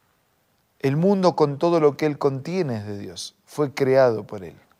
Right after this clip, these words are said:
Él guarda los pies de sus santos,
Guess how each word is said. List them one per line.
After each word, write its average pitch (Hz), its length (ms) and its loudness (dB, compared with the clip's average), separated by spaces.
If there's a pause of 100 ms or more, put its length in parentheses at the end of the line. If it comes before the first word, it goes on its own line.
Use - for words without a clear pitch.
(1400)
Él 139 100 -2
guarda 160 320 6
los 147 160 2
pies 156 300 -2
de 147 80 -4
sus 139 240 0
santos, 151 720 0